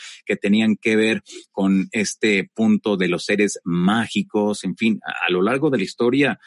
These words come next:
eh, se le ha dado diversos nombres, pero que cuando ya estudiamos cada uno de esos casos, pareciera que todos esos casos coinciden en lo que actualmente nosotros nombramos como fenómeno ovni o la casuística ovni.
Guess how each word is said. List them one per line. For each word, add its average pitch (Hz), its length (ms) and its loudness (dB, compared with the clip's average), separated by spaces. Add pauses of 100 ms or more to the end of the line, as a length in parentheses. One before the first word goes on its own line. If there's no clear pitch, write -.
(280)
eh, 82 300 -6
se - 160 -4
le 90 80 2
ha 104 80 0
dado 110 280 0
diversos 95 540 -2
nombres, 113 400 2
pero 98 200 0
que 101 100 -6
cuando 98 320 0
ya 104 140 2
estudiamos 117 680 2
cada 113 300 -2
uno 110 240 2
de 104 80 4
esos 104 240 -6
casos, 98 440 -6 (120)
pareciera 92 760 0 (380)
que 104 100 2
todos 131 460 0
esos 113 320 -4
casos 120 440 -6
coinciden 107 760 0
en 95 180 -2
lo 90 140 -2
que 92 100 -4
actualmente 107 640 0
nosotros 92 500 -4
nombramos 101 520 0 (220)
como - 240 0
fenómeno 175 600 -2
ovni 92 400 -2
o 92 100 -4
la 82 140 -2
casuística - 1040 -4
ovni. 98 560 -2